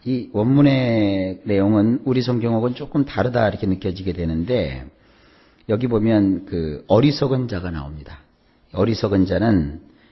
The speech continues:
여기 속건제 드리는 것을 조롱한다는 것은 뭐냐면, 속건제를 언제 드리는 것이냐? 이것은 인간과의 관계 속에서, 아, 짓게 되는 여러 가지 죄나 또는 허물을 가리키는 거예요.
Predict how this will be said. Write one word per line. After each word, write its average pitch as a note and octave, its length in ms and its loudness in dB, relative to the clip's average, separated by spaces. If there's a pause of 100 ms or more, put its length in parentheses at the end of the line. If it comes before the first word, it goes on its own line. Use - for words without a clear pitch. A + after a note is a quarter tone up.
(100)
여기 F#2 100 -6
속건제 D3+ 800 2
드리는 G#2+ 300 -2
것을 G2 240 -6
조롱한다는 G2 640 0
것은 F2 240 -6
뭐냐면, F2+ 480 -4
속건제를 D#3 560 -2
언제 A2+ 240 -2
드리는 G2 260 -6
것이냐? E2+ 580 -12 (380)
이것은 G#2+ 540 -6 (280)
인간과의 C#3 680 2
관계 G2+ 320 -4
속에서, F#2 760 -6 (560)
아, F2+ 100 -14
짓게 B2 380 -4
되는 G#2 480 -4 (480)
여러 G2 200 -2
가지 F2+ 520 -8 (180)
죄나 F#2+ 680 -4 (280)
또는 F2 240 -4
허물을 G#2 840 -4
가리키는 F#2 460 -10
거예요. C2 240 -16